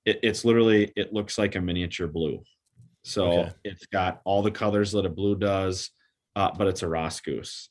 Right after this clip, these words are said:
Speaker 1: And so that's been, that's kind of like a, a, I don't know if you wanna call it sought after, but I would say ninety-nine percent of the time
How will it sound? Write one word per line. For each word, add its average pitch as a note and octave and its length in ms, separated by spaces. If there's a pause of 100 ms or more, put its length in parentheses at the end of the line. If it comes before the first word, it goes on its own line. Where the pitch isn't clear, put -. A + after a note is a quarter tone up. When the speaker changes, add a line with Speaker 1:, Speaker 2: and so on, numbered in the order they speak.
(100)
Speaker 1:
And D#2+ 400 (380)
so F#2 300
that's A#2 360
been, G#2+ 360
that's A#2+ 260
kind A#2 240
of G#2 120
like G2 260
a, F2 380 (280)
a, E2+ 440 (920)
I F#2 100
don't G2 100
know G2 80
if F#2+ 120
you G#2+ 60
wanna F#2 120
call F2+ 220
it - 100
sought F#2 340
after, G2 380
but G2 300
I F#2+ 180
would G2+ 180
say A2 200
ninety-nine F2+ 560
percent F2+ 320
of F2+ 40
the F2 60
time F2 460